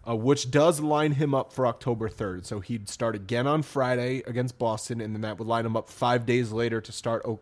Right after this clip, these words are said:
um, against Oakland on October third. If the, I think that we will know by Tuesday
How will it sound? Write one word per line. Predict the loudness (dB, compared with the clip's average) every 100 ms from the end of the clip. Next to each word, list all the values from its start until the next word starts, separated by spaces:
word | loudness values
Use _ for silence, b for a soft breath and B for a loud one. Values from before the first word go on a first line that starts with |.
| -4
um, | -4 -4 -6 -8 b b
against | 0 0 0 0
Oakland | 0 0 0
on | -2
October | -4 -4 -4 -4
third. | 0 2 0 -4 -18 b b b b b
If | 2 2 0
the, | 0 2 4
I | 2
think | 4 6 4 2 -2
that | -2 0
we | 2 2
will | 6 6
know | 6 6 8
by | 6 4
Tuesday | 2 -2 -2 -2 -2 -2 -4